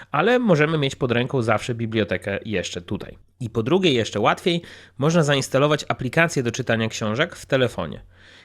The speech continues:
I teraz zgodnie trochę z taką teorią, y, z książki Atomowe nawyki, chyba tam to przeczytałem, chociaż pewnie to jest dużo, dużo starsze,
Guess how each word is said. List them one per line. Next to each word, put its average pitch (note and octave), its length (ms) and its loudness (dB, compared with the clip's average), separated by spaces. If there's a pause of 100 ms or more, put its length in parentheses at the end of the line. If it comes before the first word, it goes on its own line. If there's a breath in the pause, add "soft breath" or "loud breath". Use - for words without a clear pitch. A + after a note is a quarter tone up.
(100)
I B2 100 -4
teraz C#3 260 2
zgodnie F3+ 360 2
trochę E3 200 -2
z - 80 -6
taką C#3+ 240 -2
teorią, C3+ 600 6
y, G#2+ 160 0
z - 60 -12
książki - 420 -2
Atomowe B2+ 460 0
nawyki, A#2 400 -2
chyba B2 220 -2
tam A#2+ 180 -2
to A2+ 80 -6
przeczytałem, G#2 480 -4
chociaż A2 280 -8
pewnie B2+ 320 0
to A#2 120 -2
jest G#2+ 160 -2
dużo, A#2+ 200 0
dużo G#2 200 -2
starsze, - 540 -6